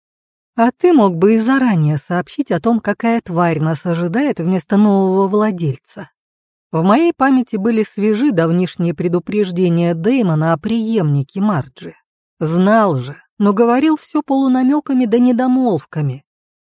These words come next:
Старушка всегда рассказывала о нескольких кандидатах на её место, одном хуже другого. Но Блэк Найт был самым кошмарным.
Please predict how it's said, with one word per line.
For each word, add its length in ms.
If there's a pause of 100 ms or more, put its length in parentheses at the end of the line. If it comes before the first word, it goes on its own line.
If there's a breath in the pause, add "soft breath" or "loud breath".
(440)
Старушка 440
всегда 380
рассказывала 720
о 60
нескольких 580
кандидатах 640
на 80
её 320
место, 480 (160)
одном 400
хуже 320
другого. 640 (380)
Но 180
Блэк 440
Найт 240
был 240
самым 460
кошмарным. 840